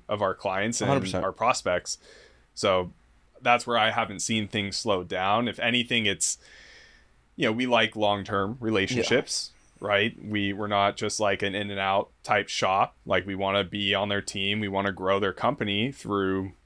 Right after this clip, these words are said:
Speaker 1: our channels and our deliverables. And so the only thing that's tough is, like, the risk.
Speaker 2: Yeah,
Speaker 1: Because
Speaker 2: but
Speaker 1: a
Speaker 2: in the
Speaker 1: lot of
Speaker 2: last
Speaker 1: people are like, "Oh, we don't know what's gonna happen in two
Speaker 2: Correct.
Speaker 1: months, and we might lose it all, so we need to be positioned for that." Like,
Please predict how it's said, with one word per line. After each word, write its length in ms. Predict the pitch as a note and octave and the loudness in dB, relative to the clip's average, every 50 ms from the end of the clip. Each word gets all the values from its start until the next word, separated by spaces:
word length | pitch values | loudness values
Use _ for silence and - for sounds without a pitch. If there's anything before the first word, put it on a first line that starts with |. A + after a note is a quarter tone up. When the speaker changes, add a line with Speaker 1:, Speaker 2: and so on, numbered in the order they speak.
| - - | -6 -4
Speaker 1:
our 160 | F#2+ F#2+ F#2 | -4 -2 -2
channels 420 | - - G2+ G2 G2 G2 F#2 - - | -2 -4 -4 -2 0 0 -2 0 0
and 80 | F#2 | 0
our 120 | F2+ F2+ F2 | 0 0 -2
deliverables. 680 | F2 F2 F#2 F#2+ G2 A#2+ A#2+ C#3+ D3+ E3 F#3+ G#3 - - - - - - - - - - - _ _ | -2 -4 -4 -2 -2 -2 0 2 2 2 2 0 -4 -8 -12 -20 -20 -20 -20 -20 -20 -20 -20 _ _
And 100 | - A2+ | -6 -2
so 100 | - B2 | -2 0
the 100 | A#2 C3+ | 0 2
only 220 | C3+ C#3+ C#3+ C3 B2 | 2 4 4 2 2
thing 280 | B2 D3 C3 A#2+ A#2 | 2 2 2 2 2
that's 260 | A2+ G#2+ F#2+ - - | 2 0 0 -2 -6
tough 260 | - - A2+ G#2+ - A2 | 0 2 2 2 2 0
is, 80 | F#2+ F#2+ | 0 0
like, 160 | F#2 F#2 - | 0 0 0
the 100 | F#2 F2 | -4 -4
risk. 420 | F2 F2 E2 - - - - - _ _ _ _ | -4 -4 -4 -6 -8 -8 -10 -12 _ _ _ _
Speaker 2:
Yeah, 120 | - D3 C3+ | 0 0 2
Speaker 1:
Because 60 | B2 | 2
Speaker 2:
but 20 | |
Speaker 1:
a 20 | C3+ | 4
Speaker 2:
in 60 | A2 | 6
the 60 | A2 | 6
Speaker 1:
lot 60 | - G#2 | 6 6
of 20 | - | 6
Speaker 2:
last 80 | F3+ - A2+ - | 4 2 0 0
Speaker 1:
people 140 | - G2 F#2+ | 0 -2 0
are 40 | F#2 | 0
like, 220 | F#2+ F#2+ F#2+ - | 0 0 0 2
"Oh, 200 | A2+ G#2+ G2+ F#2+ F#2 | 2 2 2 2 0
we 120 | G2+ G#2+ | -2 -2
don't 160 | G#2 G#2+ G2+ | -2 -2 -2
know 120 | G#2 A2 G#2 | -2 -2 -2
what's 160 | G#2+ G#2 - | -2 -4 -6
gonna 180 | - F#2+ - | -8 -8 -8
happen 380 | - - G#2 G#2 G#2 - - G#2 | -6 -4 -2 -2 -2 -2 -2 -4
in 100 | G2 G2 | -4 -4
two 200 | - - C3 B2+ | -4 -2 -2 0
Speaker 2:
Correct. 140 | A#2+ B2 A#2+ | 0 2 4
Speaker 1:
months, 540 | A#2+ B2 C3 C3+ C3+ C3+ C3 B2+ - - - | 4 4 4 4 2 0 -2 -4 -6 -4 -4
and 560 | A2+ G#2+ G#2 G2+ G2 G2 G2 G2 F#2+ F2+ - - | -2 0 0 0 0 0 -2 -2 -4 -8 -10 -12
we 140 | - A2 A2+ | -10 -6 -4
might 260 | A2+ A#2 A#2+ C#3 C#3+ | 0 0 0 0 2
lose 240 | D3 D3+ D3+ D3 C#3+ | 2 2 2 2 0
it 80 | D#3 D3+ | 0 0
all, 500 | D3+ D3+ D3+ D3 C#3+ C#3 C#3 C#3 C#3 C#3 | 2 4 4 4 4 4 2 0 0 -2
so 180 | C3+ - A#2+ G#2+ | -4 -4 -6 -6
we 100 | G#2 G#2 | -4 -4
need 160 | G#2 A2 A2 | -4 -2 -2
to 60 | G#2+ | -2
be 180 | - - G#2+ G#2 | -4 -4 -8 -8
positioned 540 | - A2+ G2+ A#2 B2+ C3 - - C3 B2 - | -8 -8 -2 0 0 0 0 -2 -4 -4 -4
for 100 | C3+ A#2+ | -4 -2
that." 320 | A#2 A2+ A2+ A#2 A2+ - | 0 2 2 2 2 0
Like, 160 | G#2 F#2+ F2+ | -2 -6 -6